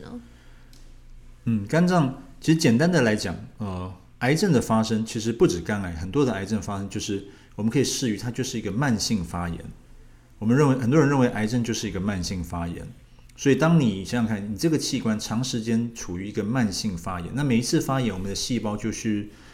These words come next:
Speaker 2: 需要重新再，再生，重新再重做。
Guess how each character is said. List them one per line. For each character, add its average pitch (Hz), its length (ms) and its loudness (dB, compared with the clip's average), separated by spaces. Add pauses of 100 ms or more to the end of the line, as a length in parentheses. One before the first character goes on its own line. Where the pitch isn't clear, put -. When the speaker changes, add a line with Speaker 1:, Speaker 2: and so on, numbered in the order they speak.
(100)
Speaker 2:
需 - 220 -2
要 117 160 4
重 101 320 -4
新 113 280 2
再， 101 400 -2 (380)
再 113 240 0
生， 92 380 -2
重 107 180 -2
新 117 180 0
再 110 120 4
重 87 280 -6
做。 101 240 -2